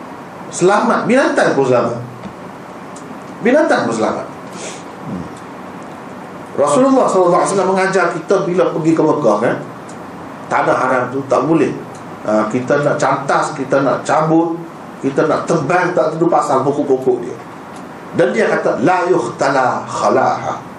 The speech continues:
Tak boleh dicabut, ha, ditebas, ditebang tumbuh-tumbuhannya. Damai, nak damai. Kita nak patahkan sewena-wenanya.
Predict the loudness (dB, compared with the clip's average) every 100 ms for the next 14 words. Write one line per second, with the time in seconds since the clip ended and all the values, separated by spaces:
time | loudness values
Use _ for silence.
0 | -16 -14 -16 -14 -14 -14 -16 -16 -16 -16
1 | -8 0 2 4 4 4 2 -6 -10 -14
2 | -10 -4 -2 2 2 4 0 -2 -8 -14
3 | -14 -16 -16 -12 -8 -6 -6 -2 0 2
4 | 0 2 0 0 -6 -14 -16 -16 -14 -2
5 | -2 0 0 2 2 0 -6 -12 -14 -2
6 | 0 2 2 2 2 0 -4 -8 -12 -14
7 | -14 -14 -14 -14 -2 0 4 4 2 -2
8 | -8 -12 -4 -2 2 2 2 -2 -4 -12
9 | -16 -12 -6 0 2 2 2 0 2 0
10 | 2 2 4 4 6 4 4 2 0